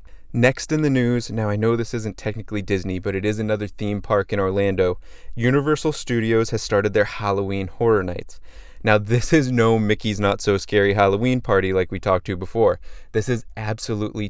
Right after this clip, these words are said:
terrifying. And the haunted houses and scare zones p-, truly bring you into these horror movies and just immerse you in theming. Now, the theming is so good, it's almost like they brought,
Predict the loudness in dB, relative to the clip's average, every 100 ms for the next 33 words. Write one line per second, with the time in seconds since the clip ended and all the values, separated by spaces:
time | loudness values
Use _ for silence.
0 | -8 -6 2 4 4 0 -4 -4 -8 -12
1 | -16 -16 -16 -10 -4 -2 -2 0 2 2
2 | 2 2 2 0 -2 -2 0 4 4 2
3 | 0 -2 -6 -12 -14 -14 -12 -4 0 0
4 | 0 -4 -2 0 2 2 0 0 0 -2
5 | -4 -6 -2 2 4 4 2 0 -2 -4
6 | -6 -12 -16 -6 -4 -4 -8 -4 -4 0
7 | 2 4 6 4 2 0 0 -2 2 4
8 | 4 0 -6 -14 -16 -16 -16 -12 -2 -2
9 | -2 2 4 4 4 0 2 2 4 4
10 | 6 4 2 2 4 2 -2 -2 0 0
11 | 0 -2 -2 -2 0 2 2